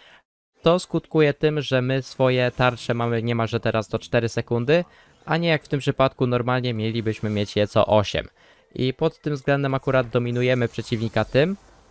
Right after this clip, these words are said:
że my dosłownie możemy chronić swoją osobę oraz swoich sojuszników dosłownie co kilka chwil. Także jest to całkiem spoko,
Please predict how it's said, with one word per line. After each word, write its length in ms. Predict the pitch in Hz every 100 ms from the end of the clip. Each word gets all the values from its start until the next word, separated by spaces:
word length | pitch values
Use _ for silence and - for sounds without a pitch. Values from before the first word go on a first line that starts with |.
| -
że 440 | 107 123 120 123 - _
my 140 | 131 151
dosłownie 420 | 156 - 143 135
możemy 320 | 127 123 123
chronić 540 | - 127 127 123 - - -
swoją 460 | - - 135 123
osobę 400 | 110 - 120 110
oraz 240 | - 110 110
swoich 240 | - 117
sojuszników 680 | - 107 - 101 - 185 - - - -
dosłownie 480 | 127 123 143 139 139
co 340 | - 131 131 - - _
kilka 280 | 156 156 139
chwil. 400 | - - 101 78 - _ _ _ -
Także 280 | 120 117
jest 160 | 147 -
to 80 | 147
całkiem 320 | 143 - 131
spoko, 560 | - 139 - 131 127